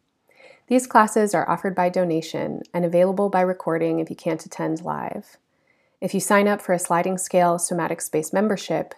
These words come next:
you'll also get access to my ongoing virtual conversation, Q and A, and resource sharing space. Follow the link in the show notes or head to embodied astrology dot com to learn more.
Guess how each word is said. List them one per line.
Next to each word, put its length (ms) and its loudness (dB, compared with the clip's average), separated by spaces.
you'll 120 4
also 280 0
get 200 0
access 440 0
to 80 -10
my 160 -2
ongoing 560 2
virtual 360 -2
conversation, 920 -4
Q 220 -4
and 120 -2
A, 440 -6
and 160 -6
resource 420 -6
sharing 320 0
space. 640 -8
Follow 300 6
the 100 4
link 240 2
in 80 -2
the 60 -2
show 220 -4
notes 380 -2
or 120 0
head 200 -4
to 120 -4
embodied 400 -2
astrology 560 -2
dot 240 -4
com 380 -6
to 140 -10
learn 280 0
more. 360 -6